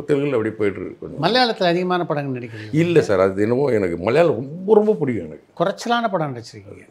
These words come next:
Speaker 1: ரெண்டே படம் தான் சார். அது கூட ஒண்ணும், சும்மா ஒரு cameo role வந்துட்டு அப்படி போக வேண்டியதுதான். Last shot ஜெயராம் சார் படம். ஒரு படம், ஒரு main இது வந்த Kerala கேஃப்னு ஒரு படம் பண்ணேன்.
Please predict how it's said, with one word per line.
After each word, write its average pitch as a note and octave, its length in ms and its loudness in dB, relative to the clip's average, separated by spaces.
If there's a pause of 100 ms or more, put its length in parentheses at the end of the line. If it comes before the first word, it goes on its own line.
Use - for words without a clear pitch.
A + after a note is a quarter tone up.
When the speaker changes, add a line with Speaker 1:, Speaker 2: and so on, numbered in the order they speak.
Speaker 1:
ரெண்டே F3+ 300 12
படம் D#3 200 6
தான் A#2+ 120 2
சார். D2+ 260 -8 (580)
அது G#2 160 -2
கூட D#3+ 220 8
ஒண்ணும், C3+ 520 4 (600)
சும்மா E3+ 220 6
ஒரு A2+ 80 6
cameo E3 300 6
role C3 400 8
வந்துட்டு C3 320 2
அப்படி G#2 220 6
போக G#2 220 4
வேண்டியதுதான். F2 400 -2 (380)
Last G2+ 380 -6
shot F2 240 -4
ஜெயராம் F#2 400 0
சார் - 180 -14
படம். A#2 360 -10 (120)
ஒரு E3+ 200 2
படம், G3+ 240 6
ஒரு D#3+ 140 4
main E3 400 4
இது A#2 120 2
வந்த G2 380 2 (380)
Kerala E3+ 300 8
கேஃப்னு A2+ 380 4
ஒரு E2 100 -4
படம் D#2 280 -4
பண்ணேன். - 400 -20